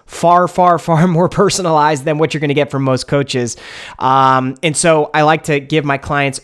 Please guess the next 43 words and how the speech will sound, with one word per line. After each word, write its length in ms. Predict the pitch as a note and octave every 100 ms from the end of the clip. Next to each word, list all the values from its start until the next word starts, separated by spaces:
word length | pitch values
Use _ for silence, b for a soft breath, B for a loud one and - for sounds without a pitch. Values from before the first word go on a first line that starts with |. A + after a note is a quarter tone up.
| -
all 160 | D#3
the 80 | D3
time 240 | - D3 C#3
and 60 |
effort 240 | C3+ C#3+ B2+
that 100 | B2
I 60 |
possibly 400 | B2 D3 C3+ B2
can, 260 | A#2 E3 D#3+
which 140 | C#3+
means 180 | C#3+ C3
I 60 | B2
can 160 | B2+
only 160 | B2 A#2
work 240 | B2+ C#3
with 100 | C3+
a 60 | A2+
select 340 | - B2+ B2
number 280 | C3 B2+ A#2
of 120 | A2
people, 460 | - A3 G#3+ G3+ F#3+ B
which 140 | E3+ D#3+
means 200 | F#3+ - -
I 120 | B3
can 140 | B3
only 300 | - G3 F#3+
take 260 | F#3 F3+ E3
on 320 | E3 D#3 D3+ -
new 140 | D3+ D3+
clients 440 | D3+ C3+ C3 -
every 180 | D3+ C3+
once 220 | C3 A#2
in 80 | B2+
a 20 |
while. 220 | A#2 D#2+ B B B
This 260 | C3+ F#3+ G3+
is 100 | F#3
going 260 | F#3 F#3+ F#3
to 100 | G3
last 400 | F3+ C#3 B2+ -
until 260 | C#3+ C#3+
January 640 | A#2+ B2 C#3 C#3+ C#3 C3+
tenth. 400 | C3 - A#2 -